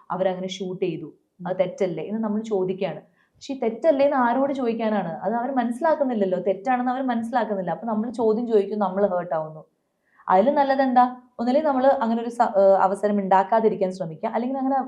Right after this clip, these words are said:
അവസരം ഉണ്ടാവുമ്പോ let it them celebrate, ആ ഒരു ആറ്റിറ്റ്യൂഡിൽ ഇരിക്കുക. അപ്പം ഇത് രണ്ടിലും അല്ലാത്ത രീതിയിൽ ഇരിക്കുമ്പോഴാണ് നമ്മളെ, നമ്മളെ ഈ എന്താ പറയാ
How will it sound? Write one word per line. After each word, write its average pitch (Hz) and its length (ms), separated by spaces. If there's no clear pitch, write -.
അവസരം 233 300
ഉണ്ടാവുമ്പോ 220 560
let 247 120
it 254 400
them 220 120
celebrate, 196 560
ആ 277 120
ഒരു 277 100
ആറ്റിറ്റ്യൂഡിൽ 196 520
ഇരിക്കുക. - 300
അപ്പം - 300
ഇത് 233 80
രണ്ടിലും 277 440
അല്ലാത്ത 285 320
രീതിയിൽ 269 300
ഇരിക്കുമ്പോഴാണ് 233 520
നമ്മളെ, 220 340
നമ്മളെ 214 380
ഈ 233 240
എന്താ 202 160
പറയാ 185 240